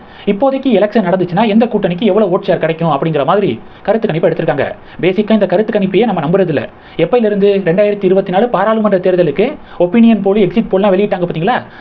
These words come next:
அப்பவே தெரிஞ்சு போச்சு, கருத்து கணிப்புகள் எல்லாமே டுபாக்கூரு தான், சும்மா பிளஸ் மைனஸ் இதை சேர்த்து சும்மா ஃப்ளூக் அடிச்சு விட்றாங்க அப்படிங்கிறது ஓரளவு நம்ம தெரிஞ்சுக்கிட்டோம். அதுக்கப்புறம் நடந்த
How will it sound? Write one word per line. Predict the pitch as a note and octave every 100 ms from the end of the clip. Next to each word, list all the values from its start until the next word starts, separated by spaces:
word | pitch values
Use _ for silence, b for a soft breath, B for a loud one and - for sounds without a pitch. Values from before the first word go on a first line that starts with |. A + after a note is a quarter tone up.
| B
அப்பவே | C3 E3 G3
தெரிஞ்சு | F3+ F3 D3+
போச்சு, | C#3 F3+ - B B
கருத்து | - F#3 F#3
கணிப்புகள் | F3 F3 D#3 D3
எல்லாமே | D3+ A3 D3+
டுபாக்கூரு | F3 E3+ C#3
தான், | B2+ C3+ - - - - -
சும்மா | - F#3 F3+ E3
பிளஸ் | E3+
மைனஸ் | D#3+ E3 D#3 E3 E3 E3 B B -
இதை | D#3+ D#3+
சேர்த்து | F#3+ G3 A#3 D4 - -
சும்மா | A3 G3
ஃப்ளூக் | G#3 A3 F#3
அடிச்சு | F#3 F#3+
விட்றாங்க | F3 E3 E3+
அப்படிங்கிறது | D3+ D3 C#3 F#3 A3+
ஓரளவு | E3+ E3 G3+
நம்ம | D#3+ C3 G#2+ E3+
தெரிஞ்சுக்கிட்டோம். | F#3+ F3 C3 A3+ C#4 B -
அதுக்கப்புறம் | F#3+ G3+ G3+ G#3+ F#3
நடந்த | F3+